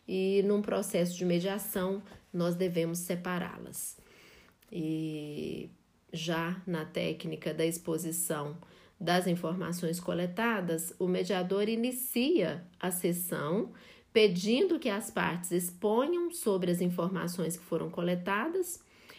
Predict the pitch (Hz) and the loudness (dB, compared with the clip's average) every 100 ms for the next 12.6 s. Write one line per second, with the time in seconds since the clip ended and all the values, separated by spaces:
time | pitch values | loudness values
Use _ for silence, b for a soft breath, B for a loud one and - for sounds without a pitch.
0 | B 277 285 277 220 208 208 214 - 233 | B 2 4 4 4 4 4 2 4 2
1 | 233 254 - 233 262 381 B B _ - | 2 -4 -2 0 0 -2 B B _ 2
2 | 262 285 277 220 220 - 202 202 247 - | 4 4 4 2 2 0 4 4 2 -4
3 | 269 - - - - 302 - 226 226 311 | -6 -8 -10 -4 -2 -2 0 4 4 2
4 | 285 226 233 254 277 208 - 175 - 170 | 0 0 0 -2 -2 0 -2 -4 -8 -8
5 | - - _ _ _ _ _ _ - 147 | -10 -10 _ _ _ _ _ _ -14 -12
6 | - - 165 214 330 - B B B B | -8 -2 2 4 2 -4 B B B B
7 | B B B - 254 262 240 240 240 233 | B B B -2 0 2 2 2 2 0
8 | 233 247 226 220 - _ _ _ - 185 | 2 2 2 0 -6 _ _ _ -4 0
9 | 202 208 208 202 208 - 247 240 240 202 | 2 2 2 -2 -2 -4 0 4 4 4
10 | 170 175 185 208 190 190 233 220 226 - | 4 4 4 2 0 0 -2 0 -2 -2
11 | 208 185 180 175 180 190 180 180 208 226 | 0 0 0 0 0 0 2 4 6 8
12 | 220 196 175 - 143 | 6 4 -4 -8 -8